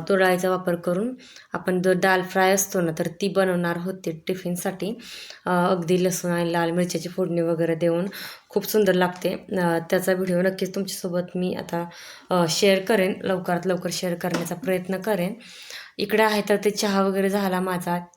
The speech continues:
चहा मी घेतला मस्तपैकी आणि, अ,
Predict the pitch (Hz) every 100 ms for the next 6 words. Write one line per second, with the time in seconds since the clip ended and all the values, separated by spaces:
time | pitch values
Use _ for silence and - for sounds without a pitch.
0 | - 185 180 180 185 196 - - - -
1 | 190 214 208 180 175 175 - 175 170 165
2 | - - 170 165 175 180 - - - -
3 | 175 165